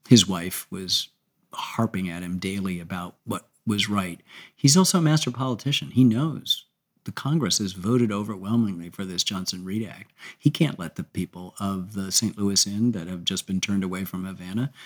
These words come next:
there's not a law that permits him. He's not a king. He's not a Fuhrer. He's not a dictator. He could have been impeached had he said, "We're gonna let these people in." So he had to work between it. And it appears to us, and right now, one's own politics right now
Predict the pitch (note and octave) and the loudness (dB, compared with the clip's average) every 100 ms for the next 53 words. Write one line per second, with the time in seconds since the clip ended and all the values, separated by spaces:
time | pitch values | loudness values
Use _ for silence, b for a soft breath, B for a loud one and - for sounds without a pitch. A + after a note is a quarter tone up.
0 | B B2+ A2+ A2 G#2 G2+ G#2 A2 A2 - | B 4 6 6 2 0 0 2 0 2
1 | A2+ C3 - G2+ G2+ G2+ B2 E3 - - | 4 6 4 2 2 2 2 0 -4 -8
2 | F2+ G2+ D#3+ b b - A2+ A#2 D3+ - | -4 -4 -4 b b 4 6 4 2 0
3 | - D#2+ E2 C#3 - _ _ - A2+ A#2 | -6 -6 -6 -8 -10 _ _ 6 8 8
4 | C#3 F#2 - - - G#2 _ F3+ F#3 F3 | 4 2 -6 -10 -12 -16 _ 4 4 2
5 | G2 G2 F#2 - G3 A#3+ - - B B | 0 0 -2 2 4 4 2 -6 B B
6 | B - A2+ G2 F#2+ G2+ G2 G2 F#2+ F#2 | B 2 4 6 4 2 0 0 0 0
7 | - E2+ - F2 - G2+ C3 A2 G2+ _ | -2 -4 -4 -8 -6 -4 -4 -4 -14 _
8 | - C#3+ C3 C#3+ E3+ B2+ A#2+ A#2+ - - | 4 6 8 6 4 6 6 4 2 -14
9 | - A2 G#2+ - - C#3 B2 G2 - - | -4 0 0 -2 4 8 8 6 0 0
10 | A2+ A2+ A#2 - - F3+ F3 E3 - - | 2 2 0 -2 2 6 6 4 0 -2
11 | A#2 A2+ A2+ - b b b D3 D3+ E3+ | 0 4 4 2 b b b 6 6 6
12 | G3 E3 D#3 D3+ - B2 C3+ C#3 B2+ C3+ | 4 4 6 2 0 0 6 8 8 6
13 | C#3 C3 - C3 B2 A#2+ - A2+ A2+ A#2+ | 6 4 2 0 2 0 0 0 -2 2
14 | A#2 A#2+ A2 G2+ | 6 8 6 4